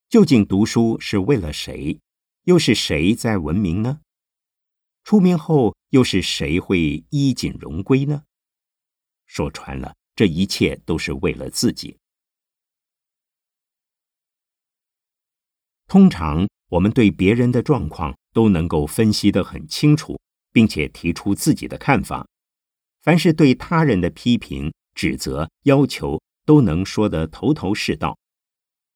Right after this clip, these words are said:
虽然说知己知彼，百战百胜，但事实上，了解自己比了解他人更困难。因为人的眼睛、耳朵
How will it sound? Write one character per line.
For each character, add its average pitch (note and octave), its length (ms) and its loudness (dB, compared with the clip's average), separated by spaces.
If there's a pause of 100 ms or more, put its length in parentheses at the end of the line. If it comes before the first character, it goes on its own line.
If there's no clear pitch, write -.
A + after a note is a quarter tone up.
(600)
虽 - 200 2
然 F#2 180 2
说 F#2 320 -2 (160)
知 F3+ 240 2
己 E2+ 260 -4
知 C3+ 240 0
彼， D2 320 -4 (200)
百 C#2+ 240 -6
战 A2 300 0
百 - 200 -12
胜， D#2+ 320 0 (720)
但 C#3 200 4
事 D3+ 200 2
实 F#2+ 160 -2
上， D#2+ 260 -4 (240)
了 A#2+ 280 6
解 G#2+ 180 4
自 G#2+ 180 2
己 C#2 300 -6 (100)
比 E2 220 2
了 F#2+ 240 2
解 F2+ 180 -4
他 F#2 220 -4
人 D#2 220 -4
更 E3+ 280 2
困 D#2 240 -10
难。 - 180 -14 (840)
因 G#2 100 2
为 F2+ 140 4
人 D#2+ 260 -2
的 C3+ 80 4
眼 D#2+ 280 -2
睛、 G2+ 300 0 (220)
耳 D2 180 -6
朵 G#2+ 320 2